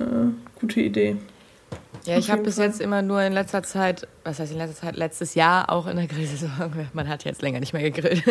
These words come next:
Speaker 1: Mhm.
Speaker 2: <laughs> Ähm, diese, es gab in einem, äh, Supermarkt, äh, w-, w-, Aldi, meine ich, vielleicht auch nicht, vielleicht auch Lidl,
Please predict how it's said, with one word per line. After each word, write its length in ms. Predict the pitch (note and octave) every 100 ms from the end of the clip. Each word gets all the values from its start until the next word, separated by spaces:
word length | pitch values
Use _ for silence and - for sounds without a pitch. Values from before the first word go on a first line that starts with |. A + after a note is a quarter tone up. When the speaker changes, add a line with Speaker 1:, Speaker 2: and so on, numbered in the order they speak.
| A3+
Speaker 1:
Mhm. 300 | A#3 G#3+ A3 -
Speaker 2:
<laughs> 180 | - -
Ähm, 420 | F3 E3+ D#3+ D#3+ - _ _ _ _ _ _ - - - - - - - -
diese, 540 | F#3 E3+ E3 D#3+ E3+ D#3+ - - - - - - - - - - _
es 200 | - E3
gab 280 | F#3 F3 -
in 280 | - F3+ F3
einem, 540 | F3 F3 F3 E3+ E3 E3+
äh, 200 | F3 F3
Supermarkt, 1000 | F#3+ G#3+ G3 G3 G3 G#3 - - - - - G#3
äh, 480 | F#3+ F3+ F3+ F3 E3 - - -
w-, 0 |
w-, 400 | F3+ F3+ F3+ F3 F3+ - -
Aldi, 1400 | G3+ G#3 A3 A#3 A#3 - A3+ A#3+ B3+ B3+ B3+ B3 C#4 C4+
meine 520 | G#3 G3+ F#3+ G3+ A3
ich, 400 | A3 G#3 - - - - - _ -
vielleicht 580 | - - F3+ F3+ F3+ F#3
auch 60 | F3+
nicht, 400 | E3+ D#3 - - - - - -
vielleicht 280 | E3+ D#3
auch 60 | D#3+
Lidl, 360 | D#3 D3+ D#3